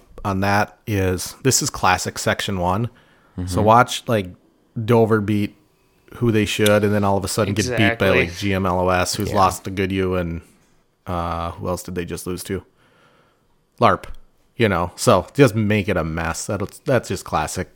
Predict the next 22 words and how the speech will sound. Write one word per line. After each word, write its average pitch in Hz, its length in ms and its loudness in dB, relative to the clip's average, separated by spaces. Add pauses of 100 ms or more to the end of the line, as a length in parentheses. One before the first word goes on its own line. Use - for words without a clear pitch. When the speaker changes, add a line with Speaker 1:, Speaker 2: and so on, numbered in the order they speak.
Speaker 1:
That'll 151 240 0
Speaker 3:
Mm-hmm. 151 60 -2
Speaker 1:
probably 78 360 -2
happen 78 340 -6
no 82 60 -6
matter 76 200 -6
what 80 200 -6
we 82 80 -10
think. 82 280 -10
So, 98 300 0 (240)
Speaker 2:
Mm-hmm. 87 280 -6
Speaker 1:
yeah. 123 260 6
All 113 80 4
right. 127 200 6
So 117 140 -2
we 113 60 0
got 110 180 2
that 113 160 6
one. 110 120 4
Yeah, 127 120 4
I 123 60 2
don't 190 200 2